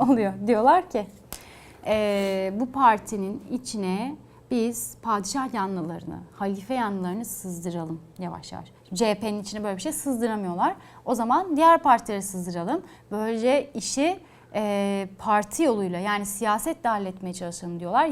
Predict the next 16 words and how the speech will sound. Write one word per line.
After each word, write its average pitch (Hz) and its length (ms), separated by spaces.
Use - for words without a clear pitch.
Yani 285 460
Terakkiperver 262 720
Cumhuriyet 269 360
Partisi'nin 220 500
içerisine 285 680
eski 269 380
yönetim 302 360
şeklini 247 540
isteyenler 226 800
yerleşmeye 196 640
başlıyor 214 500
ve 339 240
amacından 294 580
ayrılmaya 302 500
başlıyor 180 360
parti. - 400